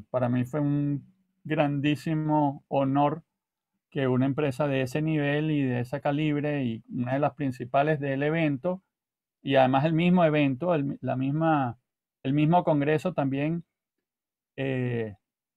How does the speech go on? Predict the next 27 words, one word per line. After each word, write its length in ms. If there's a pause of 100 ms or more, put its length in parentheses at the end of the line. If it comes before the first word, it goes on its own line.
bueno, 180
le 100
dieron 200
mucho 260
espacio 440
al 140
libro. 380 (1400)
Entonces, 380
para 200
mí 120
eso 200
fue 100
así 160
como 260
que 80
un 140
bautizo 640 (800)
por 220
todo 280
lo 180
alto, 320
¿no? 180 (800)
Este, 720 (680)
porque, 320
bueno, 380 (380)
para 300
ellos, 440